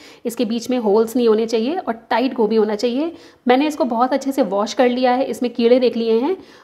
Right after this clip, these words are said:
और अब हम क्या करेंगे, इसको दो हिस्सों में काट देंगे। ये देखिए इस तरह से। और अब हमें इसे घिसना है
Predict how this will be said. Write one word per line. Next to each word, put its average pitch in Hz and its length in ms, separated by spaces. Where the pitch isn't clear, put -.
और 233 140
अब 285 140
हम 302 100
क्या 277 140
करेंगे, 269 280
इसको 240 320
दो 226 220
हिस्सों 226 260
में 233 120
काट 202 260
देंगे। 214 300
ये 220 100
देखिए 202 240
इस 208 80
तरह 220 200
से। 370 240
और 226 300
अब 269 220
हमें 294 240
इसे 269 320
घिसना 226 480
है 240 200